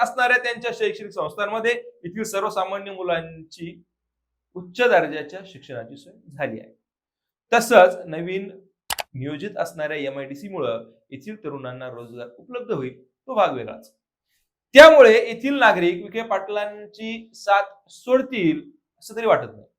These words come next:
येथील बहुतांश स्थानिक स्वराज्य संस्थांमध्येही विखे पाटील यांचं वर्चस्व आहे.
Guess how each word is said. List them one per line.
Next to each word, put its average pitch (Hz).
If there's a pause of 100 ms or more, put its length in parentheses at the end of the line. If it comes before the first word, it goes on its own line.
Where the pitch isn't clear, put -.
(380)
येथील 156
बहुतांश 147
स्थानिक 131
स्वराज्य 139
संस्थांमध्येही 135
विखे 143
पाटील 147
यांचं 123
वर्चस्व 226
आहे. -